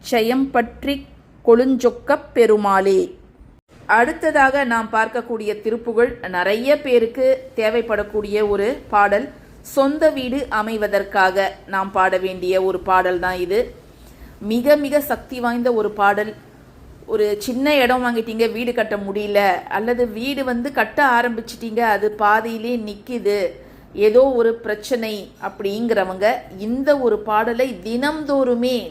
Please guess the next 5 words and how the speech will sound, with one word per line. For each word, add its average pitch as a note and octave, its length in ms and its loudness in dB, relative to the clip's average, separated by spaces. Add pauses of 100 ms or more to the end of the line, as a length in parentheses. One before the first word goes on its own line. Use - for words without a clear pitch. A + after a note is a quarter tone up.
நீங்க G#3 460 -4 (200)
விளக்கேற்றும் G3+ 600 -2
போது G3 360 0 (100)
முருகரை G3 400 -2
நினைத்து F#3+ 560 -4